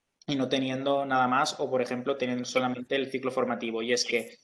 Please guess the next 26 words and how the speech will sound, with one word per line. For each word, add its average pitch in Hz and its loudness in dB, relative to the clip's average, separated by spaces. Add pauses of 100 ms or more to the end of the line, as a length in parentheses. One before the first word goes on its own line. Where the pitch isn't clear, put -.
(220)
por 127 6
ejemplo, 139 4
para 139 4
que 131 4
os 123 0
hagáis 123 2
una 131 -2
idea, 143 4
en 135 -2
enfermería 127 0 (260)
o 139 6
en 131 2
medicina 139 0
la 135 6
nota 123 0
está 139 0
más 135 0
de 123 -4
un 117 -4
diez. 113 -2 (220)
Entonces, 131 0
en 139 -2
esas, 147 -2
en 131 -4
esas 143 -2
carreras, 147 2